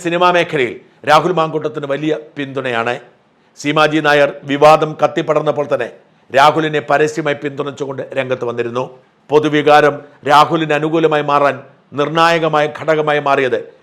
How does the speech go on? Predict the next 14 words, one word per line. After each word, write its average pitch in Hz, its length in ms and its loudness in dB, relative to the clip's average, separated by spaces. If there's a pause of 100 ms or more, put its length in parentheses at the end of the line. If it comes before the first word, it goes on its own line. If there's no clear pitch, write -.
(140)
സീമാജി 143 420 -2 (120)
നായരുടെ 131 340 -2 (160)
പോസ്റ്റായിരുന്നു. 120 580 -4 (400)
ഇത്തരത്തിൽ 185 340 2 (220)
രാഹുലിനെ 180 540 6
പിന്തുണയ്ക്കുന്ന 170 580 -2 (400)
സ്ത്രീകളുടെ 180 600 4
എണ്ണം 160 180 -4 (240)
കൂടി 170 300 2
വരുമ്പോഴാണ് 151 460 2 (500)
രണ്ട് 160 200 2 (100)
സിനിമാ 170 240 0 (100)
നടികൾ 160 300 0
തന്നെ 139 180 0